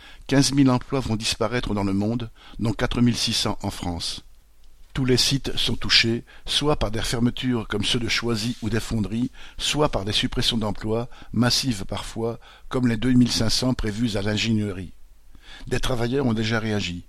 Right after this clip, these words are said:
ceux des fonderies ou des centres techniques, à Lardy par exemple. À Flins, ces derniers jours ont changé l'ambiance et, même si les travailleurs savent que la lutte demandera des efforts et sans doute du temps,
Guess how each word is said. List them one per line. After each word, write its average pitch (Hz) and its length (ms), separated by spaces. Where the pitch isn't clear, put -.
ceux - 180
des 113 120
fonderies 117 520
ou 98 60
des 101 120
centres - 280
techniques, 113 480
à 113 100
Lardy 110 340
par 90 160
exemple. 85 520
À 107 100
Flins, 139 340
ces 117 160
derniers 113 300
jours 135 400
ont 113 80
changé 117 320
l'ambiance 113 560
et, 127 200
même 139 240
si 135 160
les 127 80
travailleurs 120 560
savent 110 360
que 101 120
la 98 140
lutte 120 240
demandera 110 560
des 104 220
efforts 110 480
et - 80
sans 123 160
doute 120 240
du - 100
temps, 113 320